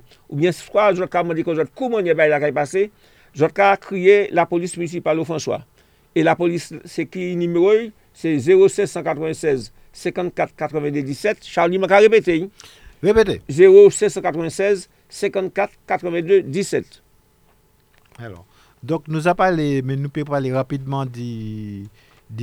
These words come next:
Speaker 2: triathlon Triaton, sa pa ponpye ka ki triaton Peloponnèz. Alò, nou ni enfòmation: la Dominik, kanmarad nou, Dominik, li mò sa ka fè trois ans aprezan,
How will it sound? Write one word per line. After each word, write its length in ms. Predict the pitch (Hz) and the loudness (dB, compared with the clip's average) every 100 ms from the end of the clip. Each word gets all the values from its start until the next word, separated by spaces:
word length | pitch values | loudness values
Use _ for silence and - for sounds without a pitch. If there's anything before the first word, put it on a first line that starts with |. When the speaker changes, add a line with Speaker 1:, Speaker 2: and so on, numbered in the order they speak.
| 120 120 113 110 107 104 98 - | -6 -6 -6 -6 -8 -8 -12 -10
Speaker 2:
triathlon 640 | 147 127 - 143 160 220 - - - - | -4 -4 -4 -4 -4 -4 -6 -10 -14 -12
Triaton, 400 | - 143 135 143 | -4 -4 -2 -4
sa 100 | 143 | -4
pa 140 | 135 127 | -4 -4
ponpye 360 | 127 127 160 156 | -4 -8 -6 -6
ka 100 | 123 | -6
ki 140 | 127 120 | -8 -10
triaton 360 | 135 127 123 120 | -6 -6 -6 -8
Peloponnèz. 600 | 117 120 123 135 165 170 - - 135 | -8 -8 -6 -6 -6 -8 -16 -12 -4
Alò, 200 | 139 147 | 0 0
nou 120 | 160 | 0
ni 180 | 170 175 165 | 0 0 0
enfòmation: 640 | 151 151 147 143 139 135 135 | -2 -2 -2 -4 -6 -6 -4
la 240 | 143 165 - - _ | -4 -6 -12 -20 _
Dominik, 500 | 107 135 143 139 160 - | -6 -4 -2 -4 -6 -8
kanmarad 420 | 139 135 131 131 | -8 -4 -4 -4
nou, 120 | 143 | -6
Dominik, 440 | 135 135 131 143 147 _ | -6 -6 -8 -8 -12 _
li 100 | 151 139 | -8 -4
mò 220 | 139 147 139 | -4 -6 -6
sa 120 | 120 | -10
ka 100 | 117 | -10
fè 80 | 131 | -12
trois 320 | - 143 123 | -6 -4 -4
ans 80 | 113 | -6
aprezan, 500 | 113 120 113 139 | -8 -8 -8 -10